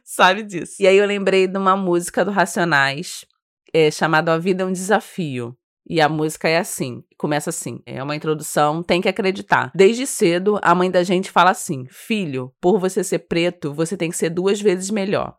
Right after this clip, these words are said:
Aí, passado alguns anos, eu pensei, "Como fazer duas vezes melhor se você tá pelo menos cem vezes atrasado?" Pela escravidão, pela história, pelo preconceito, pelos traumas, pelas psicoses,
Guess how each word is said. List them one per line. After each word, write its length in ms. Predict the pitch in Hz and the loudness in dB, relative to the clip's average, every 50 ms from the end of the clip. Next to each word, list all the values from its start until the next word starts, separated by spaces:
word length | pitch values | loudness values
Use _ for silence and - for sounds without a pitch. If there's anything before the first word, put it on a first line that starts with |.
| _ | _
Aí, 160 | - - 311 359 | 0 2 2 4
passado 340 | - 320 330 - 311 294 | 4 2 2 4 4 4
alguns 300 | 269 277 277 269 277 254 | 4 2 2 0 -2 0
anos, 200 | 254 240 254 254 | 0 0 0 0
eu 80 | 262 247 | -2 -2
pensei, 560 | 247 - 254 240 - - - 190 139 127 139 - | -2 -2 -4 -4 -4 -2 0 0 0 0 -2 0
"Como 200 | - 381 427 311 | 0 2 2 2
fazer 280 | - 359 - 269 262 247 | 4 2 2 2 2 0
duas 240 | 214 214 208 208 208 | 2 2 2 2 2
vezes 240 | 202 180 190 185 196 | 0 -2 -2 -2 -2
melhor 480 | 180 165 165 175 185 180 180 165 151 | -2 0 2 4 4 6 6 4 2
se 180 | 160 - - 202 | 0 -4 -4 -2
você 240 | 180 185 175 - 202 | -2 0 0 0 2
tá 140 | - 190 | 2 2
pelo 340 | 190 - - 247 208 208 202 | 0 2 2 4 4 4 4
menos 300 | 196 196 190 190 202 196 | 2 0 -2 -2 -4 -4
cem 320 | - - - 320 339 381 330 | -6 -4 -2 0 0 0 0
vezes 400 | 226 214 202 202 202 214 - 208 | 2 2 2 2 0 0 -2 -4
atrasado?" 720 | 190 196 190 185 185 185 202 170 143 127 120 131 120 113 - _ _ _ _ | -4 -2 0 0 2 4 6 6 6 6 4 -2 -8 -14 -20 _ _ _ _
Pela 200 | - 185 185 185 | 2 2 4 4
escravidão, 840 | 190 - - 202 190 185 185 202 170 156 160 160 160 160 160 170 175 - | 2 0 0 0 2 2 2 0 0 2 2 4 4 2 0 -2 -4 -4
pela 160 | - 170 156 | -4 -2 -2
história, 560 | 151 - - - - 180 170 165 170 170 170 165 | -2 -4 -4 -2 2 4 4 4 4 4 2 0
pelo 220 | 165 175 147 147 | -2 -2 -4 -4
preconceito, 720 | - - 156 - 143 143 - - - 165 160 156 160 - | -4 -6 -8 -8 -10 -10 -6 -4 -2 0 0 0 -2 -4
pelos 280 | - 170 143 135 - - | -4 -4 -4 -4 -6 -8
traumas, 500 | - - 160 151 151 156 156 160 165 - | -2 2 4 6 6 6 4 2 -4 -10
pelas 420 | - _ - 180 165 165 160 156 | -6 _ 2 2 4 2 0 -2
psicoses, 920 | - _ - - - - 180 - - 175 160 160 165 175 175 180 - - | -4 _ -20 -16 -14 -14 -8 0 2 4 6 6 4 4 0 -4 -10 -10